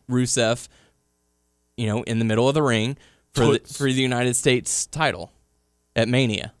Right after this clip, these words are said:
Speaker 1: I feel like that would be an excellent spot for him. And then you can build onto that for the next year for him maybe winning the title at thirty-two.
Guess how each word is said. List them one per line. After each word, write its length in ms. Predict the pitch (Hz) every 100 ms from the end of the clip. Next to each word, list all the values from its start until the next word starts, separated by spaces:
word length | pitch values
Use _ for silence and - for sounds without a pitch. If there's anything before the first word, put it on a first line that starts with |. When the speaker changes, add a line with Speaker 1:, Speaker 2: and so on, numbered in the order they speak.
| -
Speaker 1:
I 120 | 127
feel 280 | - 139 131
like 160 | 117
that 160 | 117 131
would 120 | 123
be 240 | 110 117 117
an 140 | 104
excellent 420 | 104 - 123 120
spot 260 | - 196 214
for 180 | - 110
him. 260 | 90 - - _ _ _ _ _ 117
And 140 | 123
then 300 | 131 127 123
you 120 | 131 135
can 160 | 135
build 280 | 117 123 123
onto 240 | 120 117
that 340 | 113 113 - -
for 160 | 123 107
the 80 |
next 360 | 110 120 - -
year 380 | 120 113 117 113 - _ _ _ _
for 240 | 123 117
him 380 | 117 117 110 110
maybe 240 | 117 117
winning 280 | 120 117 113
the 60 | 113
title 300 | 113 110 110
at 80 | 101
thirty-two. 480 | 110 107 101 85